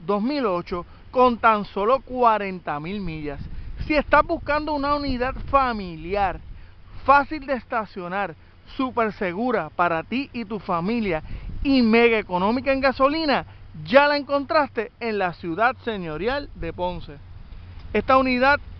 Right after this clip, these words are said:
tiene una pintura preciosa. Mira sus bumpers. Mira qué preciosa se encuentra esta super unidad. Aros de aluminio,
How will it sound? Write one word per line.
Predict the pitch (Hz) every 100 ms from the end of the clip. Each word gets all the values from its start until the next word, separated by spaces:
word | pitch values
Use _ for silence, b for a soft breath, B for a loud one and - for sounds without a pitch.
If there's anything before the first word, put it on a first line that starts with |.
| -
tiene | 202
una | 240
pintura | 240 220 196 240 240
preciosa. | 240 233 202 160 - - 240 240 247 - - - - - - - - - - - - - - - - -
Mira | 170 190 214
sus | - 190 -
bumpers. | 208 254 233 - 233 226 - - - - - - - - - - - - - - - - -
Mira | - 196
qué | 202 208
preciosa | 208 208 175 - 196 214 220
se | 190
encuentra | 175 196 196 208
esta | - 196
super | 180 - 196
unidad. | 214 240 220 196 226 - - B B B - - - -
Aros | - 190 202
de | 190
aluminio, | 185 165 202 277 269 254